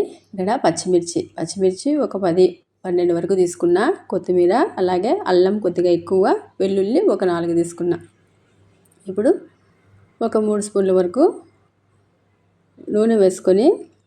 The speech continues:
ఇందులోకి మనం వచ్చేసి శనగపప్పు, మినపప్పు, అలాగే జీలకర్ర. ఇప్పుడు ఇందులోకి చిన్నగా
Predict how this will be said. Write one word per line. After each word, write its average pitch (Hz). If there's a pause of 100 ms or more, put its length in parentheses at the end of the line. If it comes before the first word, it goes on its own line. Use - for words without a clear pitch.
(2000)
ఇందులోకి 196
మనం 190
వచ్చేసి 185 (240)
శనగపప్పు, 185 (120)
మినపప్పు, 175 (2000)
అలాగే 190 (2750)
జీలకర్ర. 170 (2250)
ఇప్పుడు 233
ఇందులోకి 202 (180)
చిన్నగా 196